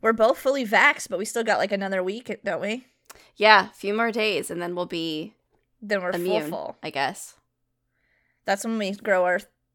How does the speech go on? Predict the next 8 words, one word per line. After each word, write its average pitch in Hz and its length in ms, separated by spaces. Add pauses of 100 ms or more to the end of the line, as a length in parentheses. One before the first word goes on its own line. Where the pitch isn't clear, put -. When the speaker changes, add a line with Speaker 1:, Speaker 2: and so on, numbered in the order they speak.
(140)
Speaker 1:
second - 380 (380)
tail. 254 380 (220)
Mm? 262 140 (840)
Speaker 2:
Oh, 330 600
Speaker 1:
Satellite. 262 360
Speaker 2:
I - 40
can't 262 200
wait. 214 300